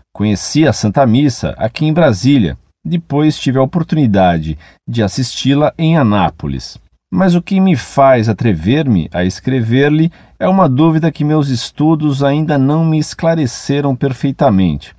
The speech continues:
Por isso confio essas dúvidas ao senhor, pois em minha simplória opinião, o senhor é um dos maiores apologetas e conhecedores da doutrina católica do continente americano.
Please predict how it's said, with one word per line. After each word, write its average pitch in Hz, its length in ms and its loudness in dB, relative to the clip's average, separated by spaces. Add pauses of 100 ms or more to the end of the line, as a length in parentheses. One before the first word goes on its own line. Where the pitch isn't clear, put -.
(140)
Por 87 140 0
isso 95 180 -2
confio 143 560 0
essas 131 320 -2
dúvidas 156 460 0
ao 180 100 2
senhor, 127 540 2 (280)
pois 101 240 -4
em 107 120 2
minha 110 360 2
simplória 95 800 -2
opinião, 131 560 0 (420)
o 160 40 -4
senhor 170 420 0
é 147 60 -2
um 156 100 2
dos 170 140 0
maiores 120 640 0
apologetas 131 960 -2
e 151 100 -4
conhecedores 107 1000 0
da 92 120 0
doutrina 95 480 -2
católica 139 720 -2 (300)
do 143 120 -4
continente 143 760 0
americano. 127 800 0